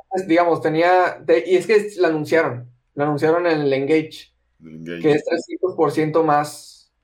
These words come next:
Speaker 2: más efectivo que el anterior.
Speaker 1: Ah, entonces también tus, tus ingresos se vieron, pues, reflejados con todo esto.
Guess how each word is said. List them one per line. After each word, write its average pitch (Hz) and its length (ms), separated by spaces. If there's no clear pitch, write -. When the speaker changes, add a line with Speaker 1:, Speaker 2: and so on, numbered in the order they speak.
Speaker 2:
más 147 240
efectivo 156 560
que 160 60
el 143 60
anterior. 135 460
Speaker 1:
Ah, 82 880
entonces 95 260
también 101 220
tus, 98 260
tus 104 180
ingresos 110 280
se 113 100
vieron, 107 420
pues, 98 120
reflejados 95 580
con 90 160
todo 95 160
esto. 95 320